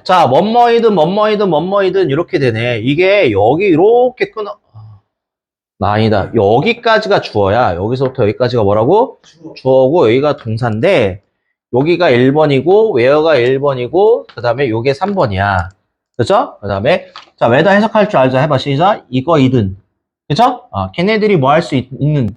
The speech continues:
Speaker 1: 있든 계속할 수 있는지. 그치? 뭘 가지고? 걔네들의 교육을 가지고. 그쵸? 계속할 수 있는지. 두 번째 시작. 어디에 있는지. 그치? 세 번째 시작. 어떤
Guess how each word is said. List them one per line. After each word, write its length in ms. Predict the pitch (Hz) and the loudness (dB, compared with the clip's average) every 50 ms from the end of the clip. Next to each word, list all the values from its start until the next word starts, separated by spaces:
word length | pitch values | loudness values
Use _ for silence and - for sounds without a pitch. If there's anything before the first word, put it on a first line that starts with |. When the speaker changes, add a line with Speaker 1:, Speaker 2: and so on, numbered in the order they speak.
| _ - | _ -10
Speaker 1:
있든 480 | 139 143 - - 147 123 98 107 107 _ _ _ _ _ _ _ _ _ _ _ _ _ _ | -10 -8 -4 0 0 0 0 -2 -8 _ _ _ _ _ _ _ _ _ _ _ _ _ _
계속할 440 | - - 135 147 185 196 196 190 185 | -2 0 2 2 2 2 2 0 0
수 140 | 180 - 160 | 0 0 2
있는지. 460 | 135 139 147 151 139 113 113 110 107 - | 2 4 4 4 2 2 0 -2 -2 -2
그치? 280 | 135 127 143 196 214 | -2 0 0 0 0
뭘 240 | 240 180 110 120 143 | 0 0 0 2 4
가지고? 280 | 160 160 147 143 143 131 | 2 2 2 0 -2 -4
걔네들의 400 | 127 123 127 123 143 175 175 - | -4 -4 -2 -2 -2 -4 -4 -2
교육을 220 | 143 143 147 139 | -2 -2 0 2
가지고. 300 | 135 123 107 107 98 92 | 0 0 0 -2 -4 -6
그쵸? 320 | 113 131 202 220 254 - - - _ _ _ _ | -4 -2 0 -2 -2 -2 -6 -18 _ _ _ _
계속할 360 | - 151 151 208 - - 196 190 | -4 -4 -4 -2 -2 -2 -2 -2
수 120 | - 190 | 0 0
있는지. 360 | 156 156 165 165 165 190 175 | 0 0 0 0 0 0 -2
두 120 | 180 - 151 | 0 0 0
번째 240 | 175 170 175 151 | 0 0 0 -2
시작. 560 | 135 - - 151 135 170 190 214 226 - - _ _ _ _ _ _ _ _ _ | -4 -2 -2 -2 0 2 2 0 0 -4 -10 _ _ _ _ _ _ _ _ _
어디에 420 | - 117 123 143 160 208 202 190 175 | -2 0 2 2 2 2 2 2 2
있는지. 340 | 151 147 139 127 110 117 107 | 2 2 0 0 -2 -4 -4
그치? 360 | - 127 135 190 214 226 - | -4 -2 -2 -2 -4 -4 -4
세 120 | - 196 202 | -2 -2 0
번째 240 | 214 208 185 170 | 0 0 0 -2
시작. 280 | 151 - 160 151 139 139 | -4 -2 -2 -2 0 2
어떤 540 | 123 135 156 - - - 214 226 240 262 | 2 2 2 0 0 0 0 0 0 -2